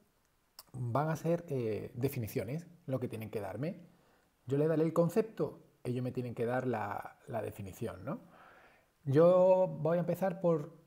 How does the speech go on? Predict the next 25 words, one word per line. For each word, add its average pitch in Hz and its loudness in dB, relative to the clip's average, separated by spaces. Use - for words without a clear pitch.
eh, 120 -4
empezaremos 127 -4
por 143 -2
la 135 0
primera, 214 -2
en 135 -8
este - -10
caso, 185 -4
que 143 -2
bien 175 -2
podría 175 4
ser, 180 -2
por 156 -2
ejemplo, 190 -4
caudal 170 4
de 104 -6
un 104 -8
río. 107 -6
Quiero 185 4
que 175 2
me 175 2
definan 165 0
lo 156 -2
que 156 0
es 175 -8